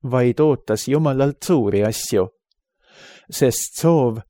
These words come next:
et te oleksite täidetud Jumala kogu täiusega, on selline, et rohkem enam polegi võimalik paluda.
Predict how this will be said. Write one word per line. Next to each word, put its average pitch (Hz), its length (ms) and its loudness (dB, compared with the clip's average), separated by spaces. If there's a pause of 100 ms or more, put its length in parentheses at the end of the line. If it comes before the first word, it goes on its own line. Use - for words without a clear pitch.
(300)
et - 240 0
te 127 140 4
oleksite 131 720 -2
täidetud 131 680 -2
Jumala 117 540 0
kogu 127 380 0
täiusega, 135 760 0 (440)
on 120 320 0
selline, 127 720 0
et 135 240 -2
rohkem 131 600 -2
enam 120 360 -2
polegi 123 420 0
võimalik 143 560 -2
paluda. 98 460 0